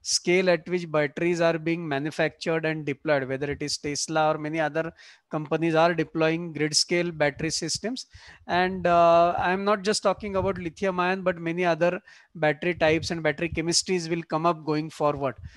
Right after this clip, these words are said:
Uh, recently, under production link incentive schemes, Government of India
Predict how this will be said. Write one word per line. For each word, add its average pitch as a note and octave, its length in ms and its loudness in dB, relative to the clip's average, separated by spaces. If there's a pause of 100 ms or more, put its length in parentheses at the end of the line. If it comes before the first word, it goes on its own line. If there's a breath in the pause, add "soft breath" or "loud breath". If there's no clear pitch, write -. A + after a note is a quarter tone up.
(280 soft breath)
Uh, D3+ 380 2
recently, G3+ 540 2
under F#3 260 4
production F3+ 480 0
link F3+ 160 -4
incentive F3+ 560 -2
schemes, F#3+ 480 -6
Government D#3+ 380 -2
of E3+ 120 -8
India E3 460 0